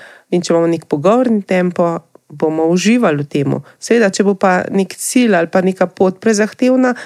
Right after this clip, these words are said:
nam pa ne bo fino. To se pravi, to, kar je enako za, ne glede na to, ali imamo osebo z oviranostjo, ali imamo normativno osebo, moramo najti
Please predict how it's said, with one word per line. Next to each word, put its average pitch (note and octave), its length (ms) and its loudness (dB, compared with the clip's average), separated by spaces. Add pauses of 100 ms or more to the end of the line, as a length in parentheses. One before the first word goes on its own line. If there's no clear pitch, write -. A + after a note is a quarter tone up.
(100)
nam A#3 160 2
pa A#3+ 100 2
ne A#3 120 2
bo A#3+ 160 0
fino. F3 360 -2
To G3 140 -4
se - 140 -4
pravi, G#3+ 360 0 (320)
to, C4+ 340 0 (160)
kar G#3+ 120 2
je G3+ 520 0
enako G3+ 560 0
za, F#3+ 240 2
ne A3+ 200 2
glede G#3 280 0
na F#3 120 2
to, F#3 180 -2
ali E3+ 260 0
imamo G3 340 2
osebo E3 560 -2
z D#3 120 -6
oviranostjo, G3 760 0 (400)
ali F3+ 140 2
imamo E3 260 2
normativno E3+ 720 0
osebo, F3 480 -4
moramo F3+ 360 0
najti E3 340 -2